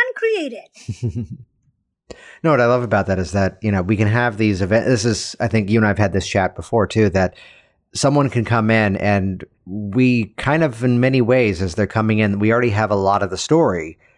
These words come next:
Speaker 2: even as they're just showing up, that whether there is an event such as yours or this client of yours, or whether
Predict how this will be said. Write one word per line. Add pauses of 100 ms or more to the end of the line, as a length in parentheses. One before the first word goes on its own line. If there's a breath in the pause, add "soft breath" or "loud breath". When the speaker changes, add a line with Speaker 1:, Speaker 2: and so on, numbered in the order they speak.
(380)
Speaker 2:
even
as
they're
just
showing
up,
that
whether
there
is
an
event (380)
such
as
yours
or
this
client
of
yours,
or
whether